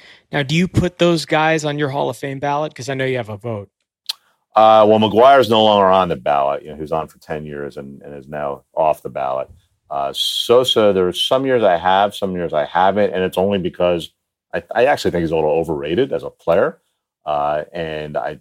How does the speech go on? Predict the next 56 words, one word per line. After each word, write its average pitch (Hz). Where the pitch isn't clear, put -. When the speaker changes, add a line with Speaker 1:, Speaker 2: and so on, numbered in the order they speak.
Speaker 2:
I, 73
you 78
know, 67
the 71
ballot 87
limits 85
you 85
to 69
ten 87
spots, 90
so 82
there 80
have 73
been 76
years 80
where 76
he 92
hasn't 82
reached 76
my 69
top 71
ten, 64
but -
the 80
years 85
where 76
he 73
has, 73
I, 69
I 69
put 69
him 62
on. 58
Speaker 1:
Now, 143
you 147
have 123
Bonds 147
and 131
Clemens 131
coming 127
up 123
on 120
their 127
final 120
year 117
of 113
eligibility. 110
How 127
do 131
you 127
Speaker 2:
Mm-hmm. -
Speaker 1:
feel 131
about 117
those 120
two 113
guys? 101